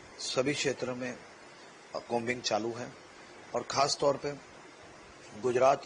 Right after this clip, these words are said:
की शांति को ठेस पहुंचाने वाले, चाहे वो कोई भी लोग हों, उन्हें नहीं छोड़ा जाएगा। सख्त से सख्त कदम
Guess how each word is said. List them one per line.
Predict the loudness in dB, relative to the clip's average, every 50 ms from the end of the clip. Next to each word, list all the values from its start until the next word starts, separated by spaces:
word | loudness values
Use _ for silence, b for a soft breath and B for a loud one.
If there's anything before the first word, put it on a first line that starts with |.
| -4
की | -4 -2 2
शांति | 2 2 4 4 2 0 -2 -4 -6 -6 -4
को | -4 -6 -6 -6 -6
ठेस | -4 -2 -2 -2
पहुंचाने | -2 -2 -4 -2 -2 -2 -2 -2 -2 -4
वाले, | -2 -2 -4 -4 -6 -10 -12 -18 -18 -18 -18 -18 -18 -18 B B B B B B -8 -2
चाहे | 2 4 6 6 6
वो | 4 0 -2 0
कोई | 2 2 2 4
भी | 4 2
लोग | 2 2 -2 -4 -6
हों, | -8 -12 -14 -14 -16 -18 -20 -20 -20 -20 -12 -8
उन्हें | -6 -4 -4
नहीं | -4 -4 -4 -4
छोड़ा | -6 -6 -6 -8 -8
जाएगा। | -8 -8 -10 -12 -12 -12 -14 -16 -18 -18 -20 B B B B B B B B -4 -2
सख्त | 2 2 2 2 2
से | 2 2 4
सख्त | 4 2 2 0 -4 -8 -4 -2
कदम | -2 0 0 -4